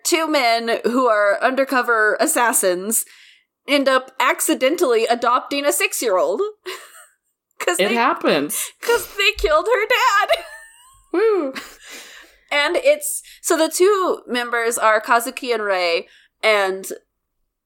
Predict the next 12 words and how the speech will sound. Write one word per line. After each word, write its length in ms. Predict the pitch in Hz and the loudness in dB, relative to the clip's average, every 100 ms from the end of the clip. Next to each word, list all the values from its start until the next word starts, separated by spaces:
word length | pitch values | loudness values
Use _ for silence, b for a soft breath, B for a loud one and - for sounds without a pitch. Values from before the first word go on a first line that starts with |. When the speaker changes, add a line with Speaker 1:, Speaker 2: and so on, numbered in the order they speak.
| _ | _
Speaker 1:
the 320 | 190 233 220 208 | 0 4 4 4
little 180 | 226 233 | 2 2
girl 220 | 240 220 | 4 2
calls 320 | 220 208 202 | 4 2 2
them 180 | 214 202 | -2 -4
Kazuki 720 | 240 220 254 214 208 196 185 | 0 0 0 -6 -4 -2 -2
Papa 380 | - 208 196 175 160 | 0 0 2 2 2
and 120 | 196 | 2
Rei 160 | 180 | 2
Papa, 480 | 165 175 151 120 135 | 0 0 -2 -2 0
and 140 | 185 185 | 0 2
they're 400 | 180 180 208 | 2 2 0